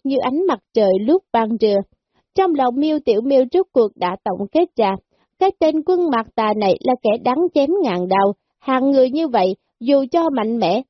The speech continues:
nhưng tính tình tồi tệ, sao có thể đánh đồng với quân dạ của ta?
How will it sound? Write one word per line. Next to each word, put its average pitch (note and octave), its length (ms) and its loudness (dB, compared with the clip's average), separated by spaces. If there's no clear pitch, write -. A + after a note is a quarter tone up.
nhưng C4+ 240 0
tính D#4 280 0
tình A3 220 -2
tồi G#3+ 300 2
tệ, F#3+ 220 0
sao F#4 180 -2
có G4+ 100 -2
thể C4+ 160 -2
đánh C#4+ 280 -2
đồng A#3+ 180 0
với F4 180 2
quân D#4 280 0
dạ A#3 240 2
của F4+ 160 0
ta? A#3+ 140 -2